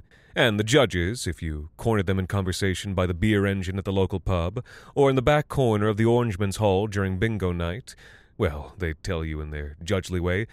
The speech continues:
that if it was mercury that killed those kids, and they weren't saying that it was,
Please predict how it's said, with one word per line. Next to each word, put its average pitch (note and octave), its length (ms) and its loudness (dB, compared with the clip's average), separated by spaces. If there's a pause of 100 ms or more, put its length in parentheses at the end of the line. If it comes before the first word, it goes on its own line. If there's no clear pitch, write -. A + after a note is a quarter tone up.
(180)
that C4+ 100 2
if D4 100 0
it F3 120 0
was A#2 480 2
mercury F#2 500 -2
that - 160 -8
killed E2 320 -6
those D#2 240 -4
kids, F2 420 -8 (220)
and C#2+ 320 -2
they D2+ 100 -4
weren't D#2+ 320 -2
saying G2 440 -2
that D2+ 100 -6
it B1+ 100 -8
was, F#2 520 -2